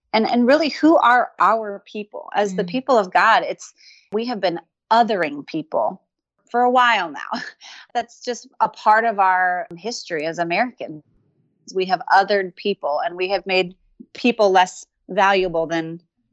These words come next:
Speaker 1: ourselves. And I think this, this whole issue is wrapped up in that as well. And so it's those people over there, that their problems and whatnot, we don't, we don't wanna enter into that. And yet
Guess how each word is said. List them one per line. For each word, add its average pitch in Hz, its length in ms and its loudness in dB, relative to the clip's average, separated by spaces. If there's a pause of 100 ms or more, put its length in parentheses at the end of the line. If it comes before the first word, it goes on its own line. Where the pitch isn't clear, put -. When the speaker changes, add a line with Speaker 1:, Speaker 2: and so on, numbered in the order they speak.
(240)
Speaker 1:
ourselves. 165 680 0
And 185 180 -4
I 180 80 0
think 180 260 -8
this, 180 400 -2 (460)
this 190 220 -2
whole 214 260 2
issue 185 600 0
is 170 420 -4
wrapped 170 400 2
up 196 180 0
in 170 100 -4
that 151 180 -2
as 151 200 -10
well. 170 380 0
And 165 160 -10
so 165 220 -2
it's 160 300 -6 (260)
those 190 460 4
people 175 680 -4 (420)
over 180 380 2
there, 175 460 0
that 156 260 -4
their 185 280 0
problems 156 680 -4
and 156 140 -10
whatnot, 160 400 -4
we 175 120 -6
don't, 180 240 -6 (460)
we 202 100 2
don't 202 120 2
wanna 180 220 -2
enter 190 280 -8
into 180 380 -8
that. 151 260 2
And 170 260 -2
yet 202 480 2